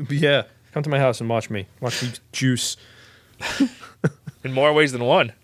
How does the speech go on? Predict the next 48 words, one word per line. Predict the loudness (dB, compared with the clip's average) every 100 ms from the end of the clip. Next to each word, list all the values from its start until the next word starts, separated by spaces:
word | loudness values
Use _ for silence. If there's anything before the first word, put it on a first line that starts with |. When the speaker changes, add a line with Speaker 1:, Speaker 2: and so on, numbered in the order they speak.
| _
Speaker 1:
Cutting | -2 0 2
apples. | 2 2 0 -2 -6 -14 _ _ _ _ -20 -20 -20 -20 _ _ -6
Speaker 2:
Uh, | 0 0
check | 2 0
out |
the | 2
website, | 0 2 0
spoiler | 0 0 2 4 4
alert | 2 2
show | 0 2
dot | 0 0
com. | -2 -2 -4 -8 -4
Uh, | 0 2 2 -4 _ _ -4
all | -2
the | -2
links | -4 -6
for | -10
the |
feedback, | -6 -4 0 2 2 -2
the | -10 -6
email, | -2 0 0 -2 _ _ _ _ _ _ _ _ _ _ _ _ _ _ _ _ _ -8
the | 0
voice | 0 0
line, | 0 0
all | 2
that | 2 0
crap's | 0 0 0 -4
in |
the | -6
show | -4 -2
notes | -2 -4
on | -2
the | 0
website. | 0 -2 -4 -6 _ _ _ _ -20 -20 _ _ 0
Uh, | 2 2
videos, | 2 2 2 2 -2
youtube | -6 -4 0
dot | 0 0
com | -4 -2
slash | -4
spoiler | 0 0 2
alert | 0 0
show | 0 0
if | 0
the | -4 -4
show's | -4 -4
a |
video. | -2 0 0